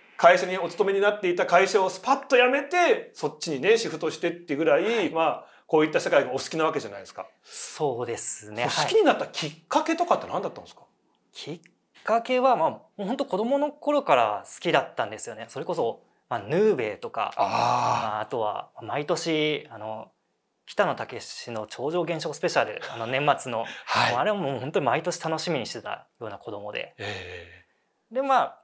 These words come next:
Speaker 2: もちろんその時はずっと信じてたんですよね、幽霊を。
Speaker 1: はい、はい。
Speaker 2: でも、ちょっと心霊現象を体験したことが、まだ一度もなかったので、
Speaker 1: うん。
Speaker 2: 大人になっても。まあ、幽霊はいないんじゃないかなって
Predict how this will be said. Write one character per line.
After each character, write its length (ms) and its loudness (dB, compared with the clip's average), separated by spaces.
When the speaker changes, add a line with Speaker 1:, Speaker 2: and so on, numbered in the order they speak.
Speaker 2:
も 140 -6
ち 80 0
ろ 80 2
ん 40 -6
そ 80 -6
の 100 -2
時 180 0
は 80 4
ず 280 0
っ 60 -20
と 100 0
信 260 -2
じ 80 -6
て 80 -10
た 120 -8
ん 60 -12
で 120 -20
す 140 -10
よ 60 -12
ね、 80 -4
幽 100 -2
霊 0 -
を。 40 0
Speaker 1:
は 100 0
い、 40 -6
は 160 -8
い。 100 -14
Speaker 2:
で 100 -6
も、 520 0
ち 60 -16
ょ 40 -6
っ 20 -12
と 60 -12
心 180 -6
霊 80 -2
現 80 -4
象 100 0
を 260 -6
体 140 -6
験 180 -6
し 100 -10
た 100 -4
こ 120 -10
と 80 -2
が、 340 2
ま 140 -8
だ 280 -4
一 220 -10
度 80 0
も 180 0
な 100 4
か 100 4
っ 120 -8
た 80 -12
の 140 -16
で、 160 -12
Speaker 1:
う 60 -10
ん。 40 -8
Speaker 2:
大 40 -8
人 100 -8
に 80 -12
な 60 -10
っ 100 -18
て 80 -12
も。 160 -16
ま 120 -8
あ、 20 -4
幽 160 -2
霊 60 -2
は 60 0
い 80 -6
な 100 -2
い 40 -2
ん 60 -2
じ 80 2
ゃ 20 4
な 100 2
い 60 -4
か 120 -4
な 160 -4
っ 100 -14
て 400 -2